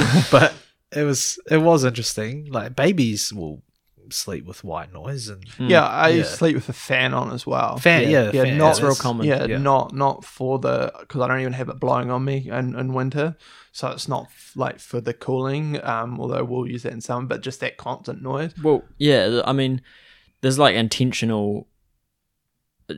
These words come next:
Speaker 2: sounds and, and to induce, like, certain brainwave, brainwave patterns. So I think a lot of it's, like,
Speaker 3: But
Speaker 2: faux, faux
Speaker 3: I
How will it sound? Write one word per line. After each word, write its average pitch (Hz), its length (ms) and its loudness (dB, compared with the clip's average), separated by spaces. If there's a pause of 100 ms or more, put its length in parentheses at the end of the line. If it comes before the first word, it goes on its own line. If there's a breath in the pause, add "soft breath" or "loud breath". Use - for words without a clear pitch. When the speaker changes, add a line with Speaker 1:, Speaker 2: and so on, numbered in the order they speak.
(140)
Speaker 2:
sounds 107 600 -2
and, 104 240 -6
and 104 300 -6 (240)
to 104 440 -6
induce, 107 540 -2
like, 92 140 -4
certain 104 320 -2
brainwave, 101 580 -4 (400)
brainwave 101 460 -4 (200)
patterns. 101 580 -8
So 113 220 -2
I 110 100 0
think 120 100 -2
a 113 60 -2
lot 107 180 -2
of 104 60 -6
it's, - 160 -6
like, - 200 -6
Speaker 3:
But - 120 -2
Speaker 2:
faux, 104 420 0
faux 151 320 4
Speaker 3:
I 107 40 -2